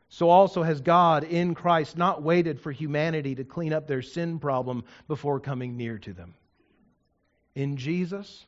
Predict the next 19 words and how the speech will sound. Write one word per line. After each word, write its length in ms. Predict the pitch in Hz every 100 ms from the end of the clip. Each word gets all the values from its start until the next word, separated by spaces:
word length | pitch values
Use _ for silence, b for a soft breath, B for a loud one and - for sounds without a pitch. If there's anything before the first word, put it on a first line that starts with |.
| _ -
the 80 | -
Christ, 540 | - 170 180 190 - -
the 80 |
Son 260 | 131 175 170
of 120 | 156
God, 400 | 165 165 180 208 - _ _ _ _ _ _ _
the 80 | 147
holy 460 | 120 202 208 214 185
and 100 | 180
inapproachable 720 | 196 202 202 196 196 160 151
God 380 | 170 180 202
who 100 | 190
created 500 | 165 160 160 196 202
the 80 | 139
universe 520 | 147 190 208 202 208 - b b
comes 460 | 202 214 220 180
near 340 | 165 196 214 220
to 240 | 214 202
humanity. 800 | 190 170 151 180 202 180 139 113